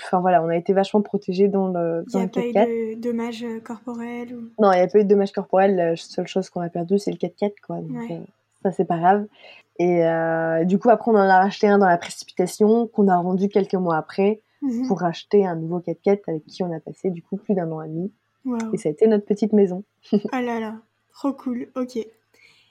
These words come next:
Speaker 2: Et du coup, tu l'as dit, l'Australie, c'est assez réputé pour les road trips, euh, et tout. Est-ce que vous avez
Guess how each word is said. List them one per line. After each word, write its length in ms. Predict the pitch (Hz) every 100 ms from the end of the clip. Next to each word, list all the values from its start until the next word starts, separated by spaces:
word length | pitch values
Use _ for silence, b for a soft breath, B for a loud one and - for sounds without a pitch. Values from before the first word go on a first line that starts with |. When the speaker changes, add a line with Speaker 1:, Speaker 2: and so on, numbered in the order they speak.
| b
Speaker 2:
Et 80 | 269
du 160 | 247 269
coup, 100 | 381
tu 180 | 359
l'as 200 | 269 247
dit, 340 | 233 269 320 339
l'Australie, 480 | 269 254 262 247 294
c'est 160 | -
assez 240 | 233 233 269
réputé 480 | 277 - - 269
pour 160 | 269 262
les 140 | 226
road 200 | 220 233
trips, 560 | - - 262 262 269 269
euh, 160 | 240 226
et 120 | 220
tout. 260 | - 294 339 b b b b 254
Est-ce 140 | 233
que 80 | 359
vous 160 | 370
avez 100 | 285